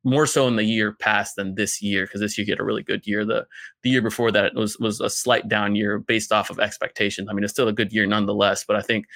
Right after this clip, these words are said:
people had greater expectations for him, uh, going into that year. And they were just like, "Oh, well, they just gave Siakam a five-year deal and he didn't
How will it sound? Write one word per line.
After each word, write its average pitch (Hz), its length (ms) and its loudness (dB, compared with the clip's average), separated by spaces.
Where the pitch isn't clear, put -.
people 117 260 0
had 110 180 0
greater 104 280 0
expectations 104 640 -2
for 104 180 -2
him, 95 240 -2
uh, 101 320 2
going 107 320 2
into 101 220 -2
that 98 200 0
year. 107 220 2
And 98 100 0
they 95 60 2
were 98 80 0
just 98 160 -4
like, - 140 -8
"Oh, 143 240 2
well, 113 200 2
they - 140 -2
just - 220 -6
gave 110 100 2
Siakam 107 460 0
a 104 40 -2
five-year 104 460 0
deal 117 480 4
and 107 140 2
he 107 80 0
didn't 104 260 -2